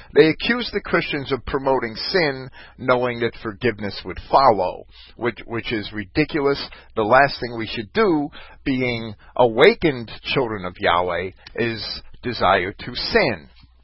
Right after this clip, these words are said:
One Timothy five twenty-four, this is the last verse I'm going to cite in, in, in this, and, and maybe if somebody else wants to bring something up in, in an open forum, I, I,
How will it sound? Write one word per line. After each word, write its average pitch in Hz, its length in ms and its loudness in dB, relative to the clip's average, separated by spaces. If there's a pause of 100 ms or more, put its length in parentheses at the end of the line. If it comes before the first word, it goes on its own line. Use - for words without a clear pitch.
(140)
One 202 240 8
Timothy 190 580 2
five 135 280 10 (120)
twenty-four, 170 760 4 (140)
this - 220 -6
is 127 100 -8
the 120 80 0
last 113 320 6
verse 101 220 -6
I'm 101 80 -6
going 95 240 -6
to 85 40 -6
cite 98 360 0 (240)
in, 101 160 -10
in, 98 340 -8
in 98 200 -8
this, 131 340 2
and, 90 160 -6
and 95 320 -4
maybe 98 260 -4
if 95 80 -4
somebody 98 360 -6
else 98 220 -2
wants 95 220 -10
to 95 80 -12
bring 101 240 -8
something 101 420 -8
up 135 260 4 (540)
in, 107 160 -8
in 101 420 -8 (100)
an 101 160 -6
open 107 280 -4 (100)
forum, 107 340 -6
I, 98 220 -4
I, 95 200 -2